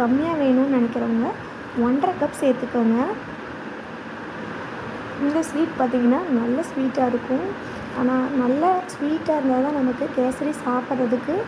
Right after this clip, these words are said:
நல்லாயிருக்கும். நம்ம எப்பயோ ஒரு தடவை பண்ணுறோம். So, அதனால் நல்ல ஸ்வீட் போட்டு பண்ணும்போது தான் நமக்கு கேசரியோட டேஸ்ட்டு ரொம்ப சூப்பராக இருக்கும். கேசரியில் ஸ்வீட் கம்மியாக இருந்தால் நல்லா இருக்காது. So, ரெண்டு கப்பே சேர்த்துக்கிட்டிங்க அப்படின்னா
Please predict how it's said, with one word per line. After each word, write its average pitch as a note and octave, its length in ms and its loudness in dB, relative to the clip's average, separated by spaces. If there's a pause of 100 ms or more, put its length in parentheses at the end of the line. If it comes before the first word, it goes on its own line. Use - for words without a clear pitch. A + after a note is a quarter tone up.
(140)
நல்லாயிருக்கும். A#3+ 600 2
நம்ம B3+ 240 2
எப்பயோ D4 300 0
ஒரு C4+ 120 2
தடவை C4 300 4
பண்ணுறோம். B3 420 2 (440)
So, D#4+ 80 2 (160)
அதனால் B3 360 4 (180)
நல்ல A#3+ 140 2 (120)
ஸ்வீட் D4 360 -2
போட்டு C4+ 300 4
பண்ணும்போது A#3+ 520 4
தான் C#4 140 0
நமக்கு A3+ 260 0 (120)
கேசரியோட B3+ 560 0 (160)
டேஸ்ட்டு B3+ 500 2
ரொம்ப A#3+ 160 2 (120)
சூப்பராக B3+ 440 2
இருக்கும். B3 400 -2 (480)
கேசரியில் C#4 560 0
ஸ்வீட் D4 380 -2
கம்மியாக C4 360 4
இருந்தால் B3 320 2
நல்லா A#3 240 4
இருக்காது. A#3+ 380 0 (560)
So, B3 80 0 (400)
ரெண்டு C#4+ 220 2 (100)
கப்பே D4 240 2 (100)
சேர்த்துக்கிட்டிங்க B3 560 2 (100)
அப்படின்னா A3+ 380 2